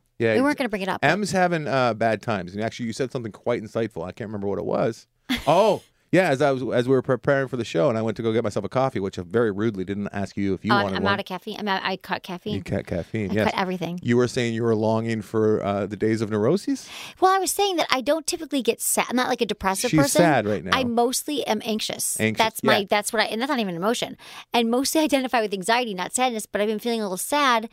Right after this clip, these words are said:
Speaker 2: and I was thinking, "God, I just wish I could be anxious again."
Speaker 1: You
Speaker 2: I mean, it's
Speaker 1: were
Speaker 2: only been two days.
Speaker 1: You said, like, wh-, whatever, however you phrased it was quite poetic, and I liked it.
Speaker 2: <laughs>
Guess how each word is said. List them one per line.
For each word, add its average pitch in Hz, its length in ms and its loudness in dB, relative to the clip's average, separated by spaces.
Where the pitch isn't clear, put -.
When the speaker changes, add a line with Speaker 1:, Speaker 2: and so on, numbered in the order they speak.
Speaker 2:
and 226 120 -2
I 220 60 2
was 214 80 -2
thinking, 214 380 -2
"God, 233 240 0
I 185 40 -2
just 170 140 -6
wish 180 100 -6
I 175 60 -4
could 170 140 -6
be 170 80 -4
anxious - 320 -6
again." - 300 -12
Speaker 1:
You 120 120 2
Speaker 2:
I - 40 6
mean, 127 40 4
it's - 80 2
Speaker 1:
were 339 60 4
Speaker 2:
only - 100 2
been 269 120 0
two 220 120 -2
days. - 460 -4
Speaker 1:
You 123 180 2
said, 120 300 2
like, 110 200 -4
wh-, 123 240 0
whatever, 120 500 2
however 131 340 0
you 131 120 0
phrased 110 380 0
it 101 40 -2
was 90 140 -8
quite 107 220 0
poetic, 95 460 -4
and 92 100 -10
I 90 60 -10
liked 90 280 -10
it. - 120 -14
Speaker 2:
<laughs> 254 100 0